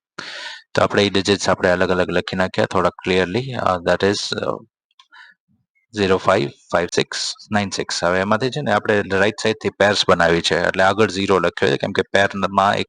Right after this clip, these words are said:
ખૂટતો હતો. Okay, let's apply long division method here. તો એમાં શું કરવાનું? આપણે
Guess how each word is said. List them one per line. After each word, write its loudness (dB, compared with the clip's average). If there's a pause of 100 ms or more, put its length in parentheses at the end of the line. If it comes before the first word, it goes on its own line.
ખૂટતો 0
હતો. -2 (1400)
Okay, 0
let's 2
apply 4
long 4
division 2 (100)
method 0
here. 0 (1600)
તો 0
એમાં 2
શું 2
કરવાનું? 4
આપણે 0